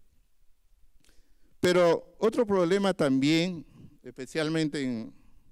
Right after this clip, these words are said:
en el Templo del Sol de Ollantaytambo, esas piedras también se tallaron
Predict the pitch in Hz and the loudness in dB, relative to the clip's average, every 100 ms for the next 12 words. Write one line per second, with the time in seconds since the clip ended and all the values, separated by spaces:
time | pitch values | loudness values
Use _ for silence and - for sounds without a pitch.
0 | - - - - - _ _ - 113 98 | -20 -20 -20 -20 -20 _ _ -12 -12 -6
1 | 139 135 139 139 123 104 90 101 95 - | -6 -4 -2 0 0 -2 -4 -8 -12 -6
2 | 139 123 113 104 98 101 101 127 127 120 | -4 -2 -4 -4 -10 -14 -12 -12 -12 -14
3 | 117 110 - - - - - - _ - | -18 -20 -20 -20 -20 -20 -20 -20 _ -10
4 | 127 131 117 - 151 135 139 135 - _ | -8 -4 -4 -2 -2 0 -2 -6 -12 _
5 | _ 110 107 110 135 135 139 - _ - | _ -4 -4 -2 -4 -4 -8 -16 _ -20
6 | - - - - _ _ - - _ - | -20 -20 -20 -20 _ _ -20 -20 _ -20
7 | _ _ - - 113 98 110 107 135 135 | _ _ -20 -20 -18 -12 -10 -6 -6 -6
8 | 127 127 | -10 -16